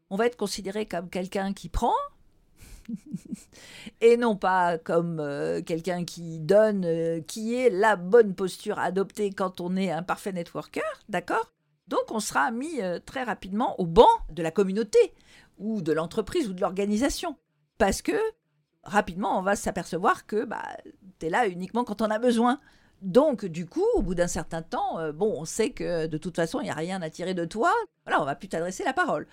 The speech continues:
Donc, voilà, ça, c'est la première chose. Et la deuxième chose, si tu n'en fais que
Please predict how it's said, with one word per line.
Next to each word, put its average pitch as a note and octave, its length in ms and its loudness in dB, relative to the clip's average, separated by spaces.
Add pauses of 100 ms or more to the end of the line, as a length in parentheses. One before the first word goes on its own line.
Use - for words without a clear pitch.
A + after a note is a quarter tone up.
(160)
Donc, A#3+ 260 2
voilà, D#3+ 300 0
ça, A3+ 160 -2
c'est F#3 140 -6
la C#3+ 100 -6
première C#3+ 260 -8
chose. G4+ 300 -4 (300)
Et A3 80 4
la G3+ 100 2
deuxième F#3 320 -6
chose, G4+ 280 -4
si - 200 -18
tu B3+ 140 -14
n'en A#3 160 -6
fais A#3+ 180 -2
que E3+ 220 -6